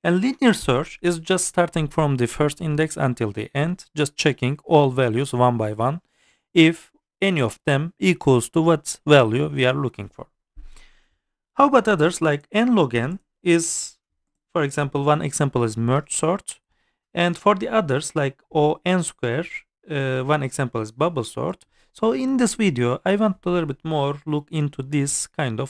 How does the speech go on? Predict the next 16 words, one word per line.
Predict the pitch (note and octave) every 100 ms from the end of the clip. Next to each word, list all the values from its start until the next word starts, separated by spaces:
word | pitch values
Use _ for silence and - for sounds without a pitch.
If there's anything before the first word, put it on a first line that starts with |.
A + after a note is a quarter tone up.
| -
sort | - - D#3 D3 -
algorithms | D3 B2 A2 - D3+ - - _ _ _
in | E3 D3+ C3+
detail. | B2 - - -
So | - - B2+ C3
let's | F3 F#3+ -
see | - B2+
how | A#2+ D#3+ C#3
they | A#2+ G#2+
work, | A#2 B2+ C3+ _ _ _ _ _
and | D#3+ D#3
let's | D#3 -
understand | D3+ C#3 C3 - A#2+ C3
why | D#3 E3+ E3 F3 -
merge | D#3+ G3 G#3+ -
sort | A#2 G2+ A#2 -